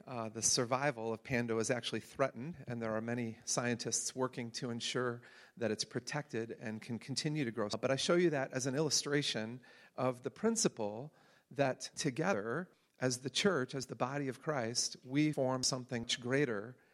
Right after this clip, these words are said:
than the appearance of a single individual follower of Christ. In community with one another, Jesus brought us a sense of belonging.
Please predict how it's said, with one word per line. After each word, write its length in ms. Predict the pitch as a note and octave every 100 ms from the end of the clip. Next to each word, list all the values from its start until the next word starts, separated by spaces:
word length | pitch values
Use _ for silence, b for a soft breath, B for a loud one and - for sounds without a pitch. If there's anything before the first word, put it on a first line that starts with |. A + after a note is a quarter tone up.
| b b b -
than 220 | B2+ B2
the 140 | B2 B2+
appearance 680 | - C#3 B2 A2+ - - B B B -
of 340 | A#2 A2+ A2 - -
a 60 | B2+
single 520 | - C3 A#2+ A2 G#2+ - -
individual 760 | A#2+ A2 G2+ G#2+ G#2+ G2 F#2 B B -
follower 160 | G#2+
of 140 | F#2+ -
Christ. 560 | A2+ G2 - - - - B B B B
In 180 | E3 D3+
community 500 | - D3+ F#3+ F3+ C3
with 220 | C3+ -
one 140 | C#3 B2+
another, 480 | C3 D3 A2+ C#3+ B B B B A#2
Jesus 500 | D#3+ F#3 E3+ E3+ C#3+
brought 380 | B2+ C#3+ D#3
us 420 | B2+ C3+ - - - b b b -
a 80 | B2+
sense 280 | - D3 D#3
of 120 | A#2+
belonging. 600 | C3+ B2 A2+ A#2+ F#3+